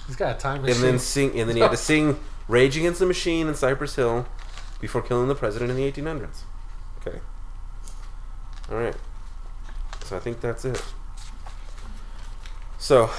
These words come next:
Speaker 2: what do you, um, what's something that made you feel good this week? Something that made you feel smarter. Let's do that. What's something that made you feel sm-, what's something that you did that you impressed yourself with? Like, "Oh wow, I'm, I'm smarter than I, than I thought."
Speaker 1: What?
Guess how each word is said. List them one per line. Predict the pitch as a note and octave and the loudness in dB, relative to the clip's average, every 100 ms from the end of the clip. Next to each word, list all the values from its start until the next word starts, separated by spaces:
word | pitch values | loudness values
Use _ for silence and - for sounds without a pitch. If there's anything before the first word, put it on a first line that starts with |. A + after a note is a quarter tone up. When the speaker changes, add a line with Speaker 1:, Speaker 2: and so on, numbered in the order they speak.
| - - - - - - - - | -6 -8 -8 -8 -8 -8 -8 -2
Speaker 2:
what | A#2+ C3 | 4 4
do | C3 | 4
you, | C3 C3 C3 C3 B2+ | 0 2 2 2 2
um, | A#2 G#2 F#2+ F2+ F2+ - - - - - - - - - | 0 0 -2 -4 -8 -8 -10 -10 -8 -8 -8 -8 -8 -8
what's | - G#2+ | -6 -2
something | C3+ B2+ | 0 0
that | A#2 | 0
made | A2 G#2+ | 0 -2
you | G#2+ | -2
feel | A2 | 0
good | G2+ G#2 G2 | 4 4 4
this | - - | 0 -6
week? | - - - - - - - - - | -8 -8 -10 -10 -10 -10 -10 -10 -4
Something | B2 B2 | 0 4
that | |
made | A#2+ | 4
you | G#2+ | 2
feel | - G#2+ | -2 -2
smarter. | - G#2 G2+ E2+ | 0 0 0 0
Let's | F2+ B2 | -2 -2
do | D#3 | -2
that. | G#2 F2 - - - - - | 0 -2 -4 -8 -8 -8 -2
What's | B2 C3 | 0 4
something | D#3+ | 4
that | D3 | 6
made | D3 | 4
you | C3 | 2
feel | - C#3 | 4 4
sm-, | B2+ A#2+ F2+ | 4 -2 0
what's | A2 D3 | 2 4
something | F3+ D#3+ C#3 | 2 2 2
that | A2 | 2
you | B2 | 2
did | C3+ B2+ G#2+ G2 - - - - - | 2 6 6 4 -2 -10 -8 -8 -4
that | A2+ G#2+ | -2 0
you | A#2 | 2
impressed | A2+ - A#2 - | 2 4 2 2
yourself | G#2 G#2 G2+ | 2 2 2
with? | G#2 - | -2 0
Like, | G2 | -2
"Oh | D3+ | -2
wow, | E3+ D#3+ G2 | -2 0 0
I'm, | A2 A#2 - | 0 -4 -6
I'm | B2 | -6
smarter | - B2 B2+ | -2 2 2
than | B2 | 0
I, | A#2 A2+ - - | -2 -4 -6 -6
than | B2 A#2+ | -4 -6
I | |
thought." | - A2+ F#2+ - - - - - - - - | -2 -2 -2 -4 -8 -8 -8 -8 -8 -8 -8
Speaker 1:
What? | - C3 | -4 -4